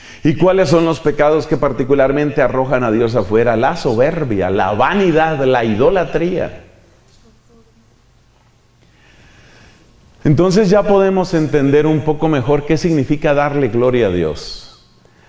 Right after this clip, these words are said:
Darle gloria a Dios quiere decir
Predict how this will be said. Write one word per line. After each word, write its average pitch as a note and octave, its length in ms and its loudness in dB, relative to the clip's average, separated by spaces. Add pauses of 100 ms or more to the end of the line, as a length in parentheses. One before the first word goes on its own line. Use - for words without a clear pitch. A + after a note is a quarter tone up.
(140)
Darle G3 420 0
gloria F3+ 400 2
a C3 40 0
Dios G#2+ 480 -2
quiere G2+ 260 0
decir E2 640 -6